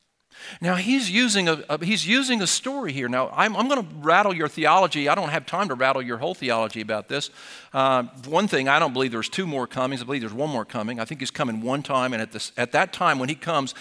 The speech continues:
I believe there's rescue and there's deliver-, uh, there's judgment at the same time. I was raised on the yo-yo theory, and that's what Tim LaHaye puts in there, the yo theory is he's coming, there's gonna be a rapture, there's gonna be a tribulation, then he's gonna come at the end, there's two more comings. Now,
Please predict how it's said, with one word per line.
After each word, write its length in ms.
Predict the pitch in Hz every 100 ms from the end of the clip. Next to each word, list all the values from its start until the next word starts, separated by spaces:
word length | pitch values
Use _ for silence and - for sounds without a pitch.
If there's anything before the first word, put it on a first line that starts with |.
| - -
I 100 | 139
believe 240 | 135 139 123
there's 220 | 117 117
rescue 720 | 120 156 - - 185 190 214 - - - -
and 240 | 131 127
there's 280 | 127 120 113
deliver-, 640 | 120 113 123 139 147 131
uh, 60 | 117
there's 260 | 113 113 110
judgment 380 | 117 135 120
at 40 | 98
the 60 |
same 300 | 104 104 104
time. 320 | 101 87 71 - _ _ _ _ _ -
I 120 | 151
was 160 | 175 165
raised 260 | 160 156
on 80 | 135
the 80 | 120
yo-yo 360 | 131 156 151
theory, 460 | 147 165 156 156 147
and 120 | 117 123
that's 220 | 135 -
what 140 | 120
Tim 160 | - 147
LaHaye 500 | 131 147 143 139 -
puts 220 | 147 -
in 100 | 139
there, 160 | 135 123
the 60 |
yo 200 | 120 139
theory 380 | 135 143 135 127
is 100 | 123
he's 160 | 156 -
coming, 560 | - 131 131 127 123 - -
there's 140 | 139
gonna 120 | 147 143
be 60 |
a 40 | 127
rapture, 400 | 123 127 - 127
there's 140 | 127
gonna 160 | 143 139
be 40 |
a 40 |
tribulation, 600 | - 135 127 127 - 127 - -
then 100 | -
he's 60 | 127
gonna 120 | 139
come 220 | 127 123
at 80 | 117
the 140 | 117 107
end, 180 | 104
there's 120 | 104 -
two 120 | 135
more 140 | 101
comings. 260 | 110 90 95
Now, 200 | 113